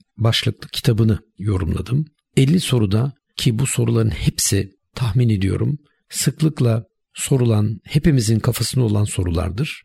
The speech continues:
Bunları toparlanmış ve çok basit ve net anlaşılır bir şekilde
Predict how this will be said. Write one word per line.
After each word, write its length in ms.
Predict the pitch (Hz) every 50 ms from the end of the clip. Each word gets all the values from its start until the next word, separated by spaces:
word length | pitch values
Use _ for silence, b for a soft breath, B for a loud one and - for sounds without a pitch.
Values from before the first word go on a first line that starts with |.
| _ _ -
Bunları 400 | 240 196 147 120 123 139 156 - - _ _ _ _ _
toparlanmış 880 | - 160 143 - 131 113 101 98 95 98 101 135 143 - - - - - - _ _ -
ve 300 | 117 123 131 127 120 98 - _ _ _ _ -
çok 300 | - - 202 - - 123
basit 360 | 123 - - 208 185 - -
ve 320 | 127 127 127 117 113 - _ _ _ _ - -
net 320 | 113 143 156 147 - - - -
anlaşılır 560 | 123 120 117 117 110 - - - 117 117 110
bir 80 | 139 143
şekilde 580 | - - - - - 92 92 110 151 160 151